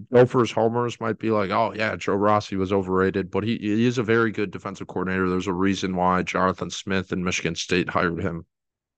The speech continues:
So, uh, it is a tough loss,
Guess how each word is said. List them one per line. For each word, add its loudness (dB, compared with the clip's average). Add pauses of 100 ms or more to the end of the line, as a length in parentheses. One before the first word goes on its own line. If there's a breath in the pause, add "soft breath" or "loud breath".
(240)
So, 6
uh, 6
it 8
is 8
a 4
tough 6
loss, 6